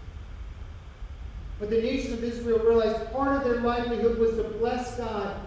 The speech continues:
by how they lived. And so we must humbly obey God. Because he has loved us so much.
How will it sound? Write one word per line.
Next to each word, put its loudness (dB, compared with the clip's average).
by 0
how 0
they 2
lived. 4
And -4
so -2
we -2
must -2
humbly -2
obey 4
God. -6
Because -6
he -6
has -4
loved -6
us -12
so -10
much. -12